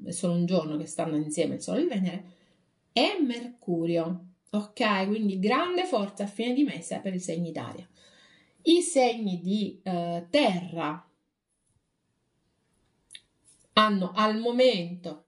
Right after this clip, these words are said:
il Sole in Vergine, Plutone retrogrado in Capricorno, Urano retrogrado in Toro, Mercurio in Vergine.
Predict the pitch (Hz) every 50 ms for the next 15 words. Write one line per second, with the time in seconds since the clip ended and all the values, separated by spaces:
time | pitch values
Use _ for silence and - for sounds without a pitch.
0 | _ _ _ _ _ _ _ _ - 190 185 180 - - - 196 180 165 165 170
1 | 175 160 165 160 156 151 156 160 160 160 175 180 185 220 254 392 403 - - _
2 | _ _ _ _ _ _ _ _ _ _ _ _ _ _ _ _ _ _ _ _
3 | _ _ _ _ _ _ - - - - - - - - - - _ _ _ _
4 | _ _ _ _ _ _ _ _ _ _ _ _ _ _ _ - - - - -
5 | - 320 330 339 294 269 233 196 190 185 180 185 185 202 220 214 190 170 170 175
6 | 175 185 175 175 190 190 185 220 233 226 208 190 175 170 170 165 165 - - -
7 | _ _ _ - 240 240 233 247 247 240 226 202 180 170 170 175 175 175 190 196
8 | 190 165 160 156 151 185 - - _ - 226 220 196 175 160 - - - _ _
9 | - 196 175 160 151 147 165 165 185 226 294 311 - - - _ _ _ _ _
10 | _ _ _ _ _ _ _ - 247 349 359 311 - - - 175 165 175 170 160
11 | - - - 196 175 165 156 143 127 110 110 104 - - - - 139 147 147 175
12 | -